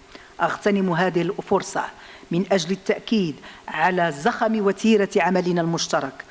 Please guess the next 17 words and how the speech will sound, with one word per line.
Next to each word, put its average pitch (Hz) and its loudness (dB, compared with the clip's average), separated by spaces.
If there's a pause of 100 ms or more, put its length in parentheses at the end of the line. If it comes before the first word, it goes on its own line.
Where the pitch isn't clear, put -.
(300)
ومبادرتنا 196 2 (380)
داخل 202 0
هذه 202 2
المجموعة 160 0
الإفريقية 143 -4 (380)
من 175 4 (100)
أجل 196 2
حماية 185 2
المهاجرين 175 0
والمهاجرات 175 -4 (440)
وأسرهم 190 0 (300)
في 214 2
حقهم 233 2
في - 0
التنقل، 220 0 (320)
وسنغتنم 214 2
فرصة 214 0